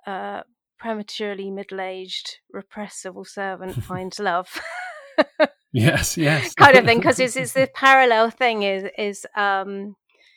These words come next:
Speaker 1: so at, at the beginning of the novel, Winston feels is disgust to pretty much everyone, including himself.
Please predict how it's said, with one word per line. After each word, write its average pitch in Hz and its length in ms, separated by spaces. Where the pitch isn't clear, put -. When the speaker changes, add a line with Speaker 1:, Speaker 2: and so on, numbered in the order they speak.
Speaker 1:
so 196 300
at, 196 260
at 208 80
the 202 60
beginning 220 400
of 185 60
the 185 60
novel, 185 460
Winston 190 440
feels 180 440
is 180 180
disgust - 920
to 175 440
pretty 180 160
much 165 220
everyone, 165 460
including 170 560
himself. 170 760